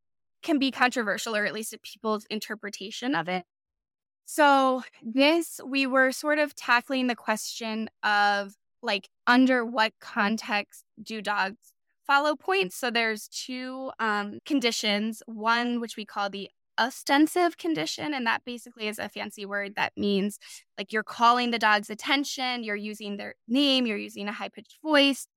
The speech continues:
And so it's, it's directed towards them. And in infant studies, this is really important, in, like, if you're pointing to something that they realize, like, "Oh, you're talking to them, this is meant for them to follow,"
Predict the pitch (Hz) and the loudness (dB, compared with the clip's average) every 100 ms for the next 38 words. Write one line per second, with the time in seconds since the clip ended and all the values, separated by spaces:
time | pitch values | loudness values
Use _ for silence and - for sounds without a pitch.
0 | _ _ _ - 247 - 233 226 - - | _ _ _ -4 -2 2 2 2 -2 -14
1 | _ _ _ _ - 247 - 277 240 233 | _ _ _ _ -4 -4 -2 -2 2 2
2 | 240 - 226 214 - 214 196 196 - _ | 2 2 0 0 -4 -4 -4 -10 -20 _
3 | _ _ _ 190 185 - 156 220 247 247 | _ _ _ -2 0 0 -4 0 2 4
4 | 233 - - 370 466 311 269 - - 202 | 2 -2 -2 -2 2 0 0 -2 0 0
5 | 202 190 202 220 226 _ _ 233 247 226 | 2 0 -2 -4 -10 _ _ -6 -4 -2
6 | 226 220 208 - 330 277 214 214 233 - | 0 0 -2 -6 0 0 0 -2 -2 -4
7 | - 208 - - 214 196 - - 214 214 | -12 -12 -12 -4 -2 -2 -10 -4 -2 -2
8 | - 220 220 214 220 202 196 208 202 - | -2 0 0 0 0 -2 0 -4 -6 -8
9 | - - - 214 220 214 220 214 208 208 | -20 -16 -14 -4 -2 0 2 4 2 0
10 | 202 208 _ 247 240 220 214 214 220 214 | -8 -12 _ 4 6 6 0 0 0 0
11 | 214 _ _ _ - 247 233 240 220 233 | -2 _ _ _ 2 4 4 4 0 0
12 | 208 202 202 202 202 - 208 208 180 - | 0 2 2 -2 -6 -12 -14 -6 -6 -6
13 | 208 185 196 196 - 220 208 202 | -10 -8 -10 -14 -2 2 2 2